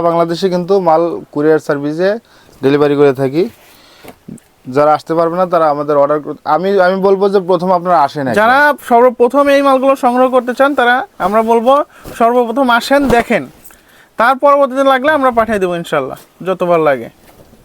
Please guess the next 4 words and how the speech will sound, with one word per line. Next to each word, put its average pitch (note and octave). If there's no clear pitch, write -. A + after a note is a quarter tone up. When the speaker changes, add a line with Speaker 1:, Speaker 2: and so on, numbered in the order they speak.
Speaker 1:
এই B2
যে A#2+
দেখেন। A#2+
Speaker 2:
দেখুন, E3